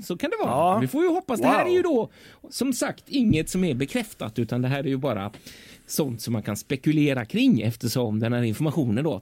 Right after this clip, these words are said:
Speaker 1: trillade ut och sen försvann. Eh, man får ju utgå från att det här, att det ändå finns någon form av, eh, substans i det, eftersom det var så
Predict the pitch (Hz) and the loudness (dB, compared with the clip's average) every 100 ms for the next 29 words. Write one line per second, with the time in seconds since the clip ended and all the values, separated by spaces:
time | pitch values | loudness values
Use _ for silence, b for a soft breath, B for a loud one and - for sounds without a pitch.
0 | - 143 131 165 226 262 - 185 170 139 | -4 0 2 2 2 0 0 -6 -4 -4
1 | 101 - 143 226 240 104 B B B B | -4 -4 -2 -2 -4 -8 B B B B
2 | 113 107 104 120 113 139 143 139 - 131 | 0 2 2 0 0 2 2 2 -2 -4
3 | 170 113 104 117 120 104 95 107 127 110 | -2 -2 -2 -4 -4 -4 -6 -4 -4 -2
4 | 175 131 233 247 185 156 110 107 104 101 | -2 0 2 2 2 -2 -2 -4 -4 -2
5 | 101 95 113 - - 143 - 202 156 - | -2 -4 -6 -6 -2 -2 -2 -4 -4 -6
6 | 113 98 98 - 98 104 92 101 104 98 | -6 -4 -6 -6 -6 -4 -4 -4 -6 -8